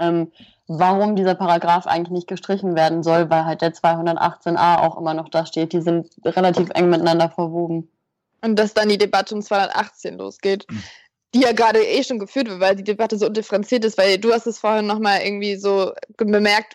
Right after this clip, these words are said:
Speaker 2: wir, das ist zweihundertachtzehn und das ist aber zweihundertneunzehn a, was ich total gut fand. Aber ich meine, wir reden ja,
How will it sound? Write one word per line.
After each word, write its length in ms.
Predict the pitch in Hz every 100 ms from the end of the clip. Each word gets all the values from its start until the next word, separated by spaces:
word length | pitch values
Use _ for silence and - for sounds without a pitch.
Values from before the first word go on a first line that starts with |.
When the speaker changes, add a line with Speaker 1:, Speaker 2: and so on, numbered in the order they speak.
| 214
Speaker 2:
wir, 220 | 233 214
das 200 | 220 233
ist 140 | 233 -
zweihundertachtzehn 720 | 202 202 180 214 - - 226
und 100 | 208
das 80 | 214
ist 60 |
aber 140 | 208 202
zweihundertneunzehn 600 | 220 196 180 196 202 208
a, 140 | 214
was 140 | 202 208
ich 80 |
total 300 | 202 208 208
gut 180 | 202 240
fand. 340 | - 190 202 233 - - -
Aber 180 | 208
ich 80 | 214
meine, 160 | 226 214
wir 120 | 220
reden 180 | 240
ja, 80 | 220